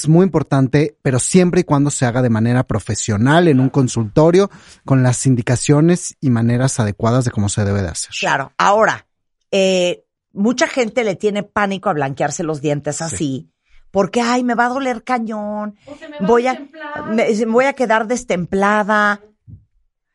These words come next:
Speaker 2: Menos cero.
Speaker 1: Yo justamente
Speaker 2: Cero, pero nada, ¿eh?
Speaker 1: El ma-, el miedo más grande que hay de un blanqueamiento es eso,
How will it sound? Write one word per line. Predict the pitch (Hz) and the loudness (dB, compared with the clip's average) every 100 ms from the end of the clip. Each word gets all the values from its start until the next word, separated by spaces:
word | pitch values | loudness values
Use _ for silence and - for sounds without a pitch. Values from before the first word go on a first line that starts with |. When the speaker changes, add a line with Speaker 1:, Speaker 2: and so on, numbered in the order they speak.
| _ - _ _ _ _ _ _ - _ _ | _ -20 _ _ _ _ _ _ -20 _ _
Speaker 2:
Menos | 220 254 269 262 262 - | 2 2 2 2 0 0
cero. | 285 269 202 151 - _ _ | 0 2 -2 -6 -20 _ _
Speaker 1:
Yo | 151 151 196 - - | 2 4 6 2 -6
justamente | 98 254 - 269 208 185 190 | 0 2 2 2 4 2 2
Speaker 2:
Cero, | 359 381 427 302 - | 4 4 4 2 0
pero | 240 214 | -2 0
nada, | 233 494 453 165 | 2 2 2 -2
¿eh? | 220 _ _ _ _ _ _ _ _ _ _ | -10 _ _ _ _ _ _ _ _ _ _
Speaker 1:
El | 190 185 | 4 6
ma-, | 196 214 | 4 4
el | 196 | 4
miedo | 208 277 359 | 4 4 6
más | 220 196 | 4 4
grande | 185 170 170 | 4 4 2
que | - | 2
hay | 147 | 2
de | 143 | 4
un | |
blanqueamiento | 139 127 123 151 165 | 4 2 2 2 2
es | 156 - | -2 -2
eso, | 156 139 - | 0 0 -2